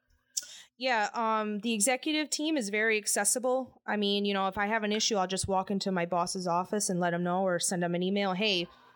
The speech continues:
we have this going on. What do you think about this?" You know, I already source solutions, and I'll ha-, I'll let him pick,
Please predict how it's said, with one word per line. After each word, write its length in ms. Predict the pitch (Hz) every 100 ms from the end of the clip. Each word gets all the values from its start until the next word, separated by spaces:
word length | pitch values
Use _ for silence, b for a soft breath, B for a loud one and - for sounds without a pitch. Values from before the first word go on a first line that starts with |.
| - - -
we 80 | 190
have 180 | 202
this 200 | 196 220
going 300 | - 214 214
on. 440 | 208 214 208 208 196 _
What 160 | 214 196
do 60 | 196
you 60 |
think 160 | 214 190
about 280 | 190 180 175
this?" 400 | 247 233 220 226
You 80 | 196
know, 140 | 185
I 100 | 185
already 280 | 226 240 196
source 360 | - 233 202
solutions, 640 | - 190 214 233 240 233 220
and 140 | 180
I'll 120 | 185
ha-, 180 | 190 190 -
I'll 140 | 185
let 160 | 190 175
him 320 | 196 185 180 b b b _
pick, 300 | 220 208 208